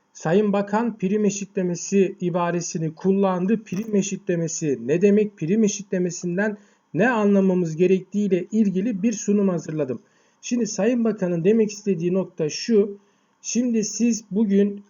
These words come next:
diyelim ki E Y T düzenlendi, yasalaştı ve emekli oldunuz. Şimdi emekli olurken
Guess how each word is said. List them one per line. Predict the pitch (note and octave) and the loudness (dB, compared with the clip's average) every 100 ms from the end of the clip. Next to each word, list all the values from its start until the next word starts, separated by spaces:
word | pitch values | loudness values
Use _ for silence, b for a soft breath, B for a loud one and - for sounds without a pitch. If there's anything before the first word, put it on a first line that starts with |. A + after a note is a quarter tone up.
| E3 | -2
diyelim | G#3 G3 F#3+ F3+ | 0 2 2 0
ki | G3 G#3 | -2 4
E | G3 | 6
Y | F#3+ F#3 | 6 4
T | F#3 | -2
düzenlendi, | F3+ E3 F#3 F#3 F3+ E3+ D#3+ E3 G3+ G3+ | -4 -4 -4 -2 -2 -2 0 4 4 2
yasalaştı | E3 F3 - F#3 E3+ D#3 - F#3 G3+ G#3 b b b b - | 0 -2 -2 -2 -2 -6 -2 2 2 0 b b b b -2
ve | F3 G#3+ G3+ - _ | 2 2 0 -12 _
emekli | F3+ G3 G3+ G3+ G#3 | 2 4 4 4 6
oldunuz. | G3+ F3+ D#3+ F#3+ G#3+ | 6 6 2 -2 -2
Şimdi | - G#3 G3+ E3 - | -2 -2 0 -2 -4
emekli | E3 F3 G3+ G3+ A3+ | -2 2 2 2 0
olurken | A#3+ G#3 E3+ - B2 | 2 2 0 -4 -8